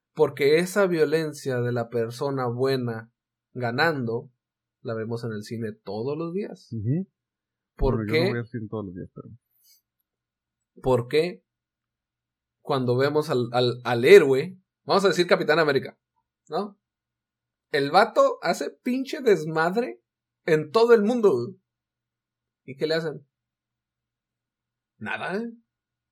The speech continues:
Speaker 2: Es el
Speaker 1: Porque
Speaker 2: bueno.
Speaker 1: es el héroe, ¿no?
Speaker 2: Ajá.
Speaker 1: ¿Qué pasa con este, el, el duro de matar, güey?
Speaker 2: ¿El Bruce Willis?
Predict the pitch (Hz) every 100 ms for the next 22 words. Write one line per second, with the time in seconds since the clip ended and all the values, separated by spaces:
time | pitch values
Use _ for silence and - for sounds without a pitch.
0 | _ _ _ - 107 110 95 92 110 120
1 | 117 214 196 147 226 339 - 104 107 156
2 | _ _ _ _ _ _ _ - 156 180
3 | 190 196 180 151 156 196 175 135 117 135
4 | 160 185 139 123 151 135 110 - - _
5 | _ _ _ _ _ _ _ - 113 110
6 | 110 135 196 -